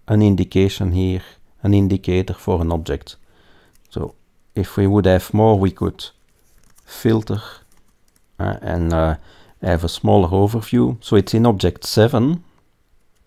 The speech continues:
So let's select object seven. It's hexadecimal and it's an object, so we will decode it and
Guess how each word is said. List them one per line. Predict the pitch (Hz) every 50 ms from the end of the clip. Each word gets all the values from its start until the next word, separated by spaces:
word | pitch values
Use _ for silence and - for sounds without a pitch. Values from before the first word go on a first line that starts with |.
| _ _ _ _ _ - _ _ _ - - _ _ _ _ _ _
So | - - - 151 143 131 127
let's | - - 117 120 120 - - - - - - _ _ _ _ _ _ _ _ _ _ _ _ _ _ _ _ _ _ -
select | - - - - 135 123 123 120 113 - - - - _ _ _ _ _ _ _ _ - -
object | - 113 104 95 87 92 - -
seven. | - - - 113 117 - 156 160 170 180 165 - _ _ _ _ - _ _ _ _ - _ _ _ _ _ _ _ _ _ _ _ -
It's | 120 107 - -
hexadecimal | - 107 107 - - 90 85 90 101 - - - 131 120 110 98 98 - - _ _ _ _ -
and | 101 95
it's | 95 92 - -
an | 90 92
object, | 110 120 131 - 143 -
so | - - - 104
we | 92 92 92
will | 90 90 92 92 - - - _ _ _ _ _ _ - -
decode | 101 110 107 107 - - 110 120 120 135
it | 131 - - - - _ - - _ _ _ _ _ _ _ _ -
and | 110 104 104 104 107 101